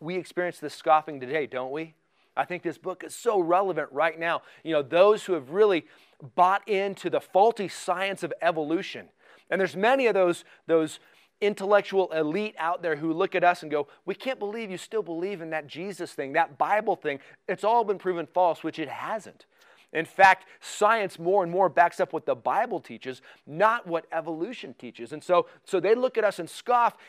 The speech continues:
and sometimes, especially if you've gone to college at a secular university and you've gone a-,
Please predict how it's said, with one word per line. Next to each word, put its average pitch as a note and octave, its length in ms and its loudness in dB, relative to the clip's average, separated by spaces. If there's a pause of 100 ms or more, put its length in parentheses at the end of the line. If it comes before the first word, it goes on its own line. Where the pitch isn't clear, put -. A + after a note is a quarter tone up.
(100)
and D#3+ 120 -4
sometimes, G#3+ 680 -2
especially G3+ 640 -4
if D3+ 100 -12
you've F3+ 160 -8
gone F#3 200 -4
to D#3 80 -12
college D3 560 -4 (260)
at E3 80 0
a D#3 60 -2
secular G3 480 -4
university E3+ 680 -4 (160)
and F3+ 140 -2
you've C#3 140 -6
gone F#3+ 340 -2
a-, F#3+ 80 -2